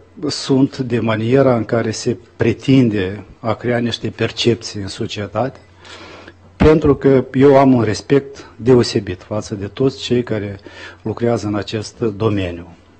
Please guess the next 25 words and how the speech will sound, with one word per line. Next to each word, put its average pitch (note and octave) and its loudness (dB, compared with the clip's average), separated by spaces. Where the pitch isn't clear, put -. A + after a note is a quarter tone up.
Știu - 0
că A#2+ -6
nu A2+ -2
este G#2+ -4
o A2 -4
muncă A2+ -2
simplă F3+ -2
și - -8
în B2+ 2
toată C3+ 2
această A#2+ 0
perioadă A2 -2
de G2 -6
timp, D#3 0
chiar A2+ 0
dacă A#2+ 2
nu G#2+ -2
au G#2+ -6
fost - -8
plătiți, - -6
eh, G#2 -6
pe A#2 0
măsura A2 -4
muncii D#3 0
care C#3+ -4